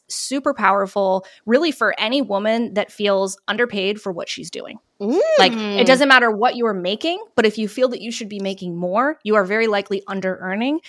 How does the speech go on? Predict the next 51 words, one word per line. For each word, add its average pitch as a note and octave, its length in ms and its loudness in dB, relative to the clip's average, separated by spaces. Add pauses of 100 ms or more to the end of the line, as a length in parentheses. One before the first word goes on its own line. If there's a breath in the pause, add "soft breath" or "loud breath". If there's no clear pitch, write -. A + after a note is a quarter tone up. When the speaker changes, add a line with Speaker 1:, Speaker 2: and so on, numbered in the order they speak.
(120)
Speaker 1:
And G3+ 120 2
that's G3 160 -2
what G#3 120 -8
this F#3+ 160 -6
book F3+ 180 -8
is E3+ 100 -12
about. E3 360 -4 (360 loud breath)
And A3 300 4
so G#3+ 260 4
I A3 200 4
have C#4 260 -2
been F#3+ 440 0 (340)
literally, A3+ 440 6
I'm G#3+ 140 2
listening, C4+ 460 2
I'm F#3+ 160 -4
doing F3+ 260 -2
the F3+ 100 -4
journaling A3 400 2
exercises. C4 840 2
Like, F#3+ 160 2 (200)
Speaker 2:
Oh. A3+ 140 -4 (420)
Speaker 1:
I'm A3+ 240 6
here D4 220 6
for A#3 240 6
it. F#3 300 8
And B3 260 8
I G#3+ 480 8
loved G#3 460 0
the A3 80 -4
money G3+ 260 -2
talks. - 540 -2
I G#3 120 0
didn't A3 300 -2
know G#3 260 0
that A3+ 140 -2
I A3 60 2
was F#3+ 140 -4
going E3+ 280 -10
to, D4+ 240 -2
because G#3+ 240 -4
there G3+ 100 -2
were F#3+ 140 -2
a F#3 40 -4
few C4+ 220 -4
money B3 240 0
talks G3 320 -6
during F#3+ 200 -10
the F#3 40 -8
conference. F#3 520 -8
Um, F#3+ 180 -8